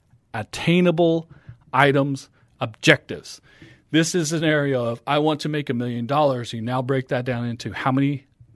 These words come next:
how much do you have to make per month in order to make a million dollars?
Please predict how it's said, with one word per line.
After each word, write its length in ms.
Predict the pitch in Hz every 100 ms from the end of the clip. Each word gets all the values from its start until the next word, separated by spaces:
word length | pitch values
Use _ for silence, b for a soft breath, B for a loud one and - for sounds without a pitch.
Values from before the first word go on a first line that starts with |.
| _
how 120 | -
much 180 | 131 -
do 80 | 131
you 20 |
have 100 | 123
to 80 | 117
make 300 | 113 117 - _
per 160 | - 147
month 300 | 123 131 -
in 100 | 123
order 180 | 113 110
to 60 | 113
make 160 | 107
a 40 | 104
million 180 | 104
dollars? 340 | 95 92 92